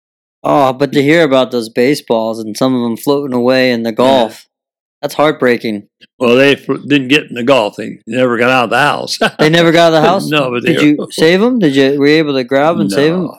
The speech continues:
Speaker 1: No, they're ruined?
Speaker 2: No, our, our son and a couple of his friends came in a couple days before we did. And just a couple days after the flood. And,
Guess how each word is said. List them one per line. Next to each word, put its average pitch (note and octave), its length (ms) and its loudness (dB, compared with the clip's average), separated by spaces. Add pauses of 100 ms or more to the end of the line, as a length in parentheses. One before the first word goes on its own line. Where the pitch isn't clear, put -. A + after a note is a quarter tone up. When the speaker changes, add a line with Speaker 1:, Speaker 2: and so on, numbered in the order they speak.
(100)
Speaker 1:
No, B2+ 280 0
they're B2 140 0
ruined? B2+ 220 2
Speaker 2:
No, C#3 60 4
our, C3 320 2
our B2+ 260 -4
son B2+ 360 0
and G#2 180 -6
a A2+ 80 -8
couple A2+ 320 -6
of G2 80 -6
his G2 320 -8 (400)
friends A2+ 600 -2 (1120)
came A2+ 260 0
in A2 240 2
a G2+ 40 -6 (300)
couple A#2+ 240 -4
days G#2 260 2
before G2 280 -2
we A2 180 2
did. F#2 280 -4 (640)
And G#2+ 120 -4
just C#3 220 0
a - 40 -20
couple G#2+ 260 -4
days G#2 240 -4
after G#2 380 -4
the - 220 -14 (640)
flood. A#2 380 -4 (840)
And, G2+ 640 -4